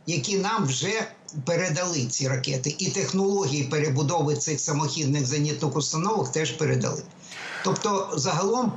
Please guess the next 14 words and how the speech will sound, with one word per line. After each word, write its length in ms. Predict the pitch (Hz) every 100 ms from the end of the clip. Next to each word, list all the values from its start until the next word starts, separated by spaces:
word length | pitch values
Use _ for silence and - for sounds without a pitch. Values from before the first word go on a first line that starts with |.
| -
е, 40 | 175 165 160 -
оборона 500 | 175 156 185 185 160
підсилюється. 1040 | 131 165 - - 226 240 233 226 - 226 233 - - - - -
Ну, 180 | 165 233
єдине, 380 | 196 156 220 196
що 220 | - 202
я 120 | 175
ще 200 | 151 170
хотів 340 | 139 156 185 147
би 100 | 165
сказати, 500 | - 156 180 180 160
що 220 | - 151
потрібні 500 | 151 156 156 147 156
реб. 260 | 135 120